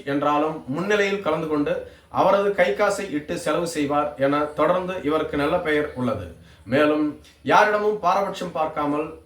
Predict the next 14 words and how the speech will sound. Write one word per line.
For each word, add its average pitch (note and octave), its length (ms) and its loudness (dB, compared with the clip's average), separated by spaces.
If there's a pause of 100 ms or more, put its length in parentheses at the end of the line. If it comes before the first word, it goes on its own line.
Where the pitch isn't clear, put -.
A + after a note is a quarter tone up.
(300)
சகஜமாக F#3+ 580 4
பழகக்கூடியவர் D#3 800 -2
என்ற D3 260 0
ஒரு C#3 160 0
நற்பெயரும் D3 600 0
உள்ளது. G#2+ 340 -4 (380)
அதிமுகவை G#3 720 2
தாண்டி D3 340 0 (220)
திமுகவினரும் F#3+ 880 0
இவரை D#3 300 -2
மதிக்கக்கூடிய D#3 680 -2
அளவிற்கு D3+ 460 0 (120)
வந்துவிட்டார்கள். A#2+ 680 -4 (420)
தற்பொழுது G3+ 480 4